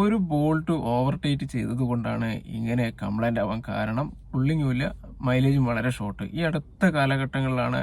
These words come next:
അങ്ങനെ സംഭവിച്ചതെന്നാണ് കസ്റ്റമർ പറയുന്നത്. അപ്പോൾ അതെന്താണെന്ന് നമ്മൾക്കൊന്ന്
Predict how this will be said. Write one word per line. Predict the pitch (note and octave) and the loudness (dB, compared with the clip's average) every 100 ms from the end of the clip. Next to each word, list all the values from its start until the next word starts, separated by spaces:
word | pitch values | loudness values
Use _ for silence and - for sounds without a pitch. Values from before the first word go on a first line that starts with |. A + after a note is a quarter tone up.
| - | -2
അങ്ങനെ | A#2 A#2+ A#2+ - - | -2 -2 -4 -8 -6
സംഭവിച്ചതെന്നാണ് | A#2 A#2+ B2 B2 G#2+ C3+ - | -2 0 -2 -2 -4 -4 -4
കസ്റ്റമർ | D3+ D#3 C#3+ C3 | -6 0 0 2
പറയുന്നത്. | B2 A2+ G#2 F2 - - - - - - - F#3+ | 2 2 0 -4 -10 -18 -20 -20 -20 -18 -2 4
അപ്പോൾ | G3 | 6
അതെന്താണെന്ന് | F#3 E3 E3 D#3+ C#3+ | 6 6 4 4 4
നമ്മൾക്കൊന്ന് | B2+ A#2+ A#2+ | 2 2 0